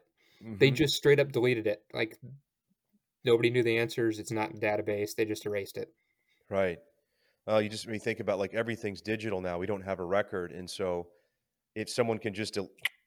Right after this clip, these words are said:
Speaker 2: hit delete and then
Speaker 1: Memory hold.
Speaker 2: It's memory hold. I mean, it makes, you're making me think, just, I need to start writing things down more.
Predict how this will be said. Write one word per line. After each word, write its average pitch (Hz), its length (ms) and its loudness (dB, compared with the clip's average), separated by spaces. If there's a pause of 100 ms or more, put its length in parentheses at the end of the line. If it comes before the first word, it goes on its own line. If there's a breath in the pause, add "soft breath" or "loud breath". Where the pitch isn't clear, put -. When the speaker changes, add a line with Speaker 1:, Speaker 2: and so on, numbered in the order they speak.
(560)
Speaker 2:
hit 113 200 -8
delete 110 540 0
and 101 100 -6
then 107 280 0
Speaker 1:
Memory 117 300 0
hold. 110 280 -2 (840 soft breath)
Speaker 2:
It's 117 180 -6
memory 123 320 2
hold. 90 320 -2
I 104 60 -2
mean, 127 160 2
it 131 140 6
makes, 143 200 2
you're 123 140 0
making 131 300 2
me 95 80 -4
think, 117 260 -2
just, - 180 -14
I 90 200 -2
need 196 100 -2
to 117 80 -2
start 92 220 -4
writing 95 320 -2
things 85 260 -12
down 80 260 -10
more. 65 280 -16